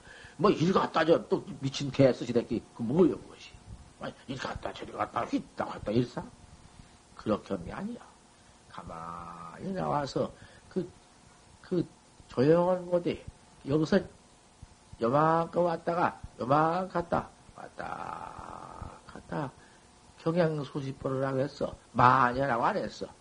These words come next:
수십 번을 이렇게 해요. 그때는 화두를 찾으려니 없고, 망상도 들어와서, 뭐, 망상도 아니고, 뻥뻥, 두루뻥뻥하니 그래가지고 있을 텐데, 갔다 왔다 바람도 쐬면서 청쾌하게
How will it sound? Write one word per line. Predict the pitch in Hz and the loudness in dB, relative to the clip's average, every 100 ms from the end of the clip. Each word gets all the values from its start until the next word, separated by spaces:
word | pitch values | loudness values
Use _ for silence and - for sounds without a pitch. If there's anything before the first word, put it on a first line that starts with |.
| - - - - - - - - - - - - - | -20 -20 -20 -20 -20 -20 -20 -20 -18 -18 -20 -20 -20
수십 | - 87 85 92 92 92 - - - | -18 -16 -14 -14 -14 -14 -12 -14 -4
번을 | 175 156 120 - - | 0 0 -2 -14 -10
이렇게 | - 151 139 156 | -4 -4 0 0
해요. | 131 | 2
그때는 | 156 170 175 185 139 - - - - | 2 4 4 4 -2 -10 -18 -20 -2
화두를 | - 185 190 185 165 | 2 4 4 2 0
찾으려니 | - 180 185 170 170 160 | -4 0 4 4 2 0
없고, | 160 175 175 - 135 - - - - | 0 -2 -2 2 2 2 -12 -20 2
망상도 | 147 151 170 170 170 170 165 | 6 6 6 2 4 2 4
들어와서, | 160 165 165 180 151 | 4 4 4 2 2
뭐, | 156 | 0
망상도 | 131 131 139 139 175 175 | 2 4 4 0 -2 2
아니고, | 123 135 165 175 139 - - - | 2 2 0 4 4 2 -8 0
뻥뻥, | 185 165 - 170 117 | 2 4 2 0 0
두루뻥뻥하니 | 160 175 202 165 - 185 180 165 | -2 0 0 0 2 2 2 0
그래가지고 | - 160 165 | 4 4 4
있을 | 143 160 | -2 4
텐데, | 180 170 165 131 - - - | 6 8 6 4 -2 -20 -20
갔다 | - 101 - 101 107 104 104 107 101 107 104 | -14 -14 -10 -6 -4 -4 -4 -4 -4 -4 -4
왔다 | 110 117 | -4 -6
바람도 | - 147 147 151 | 2 2 4 2
쐬면서 | 127 151 143 143 | 0 -4 -2 -4
청쾌하게 | - 156 151 143 139 131 | -4 -4 2 4 4 -2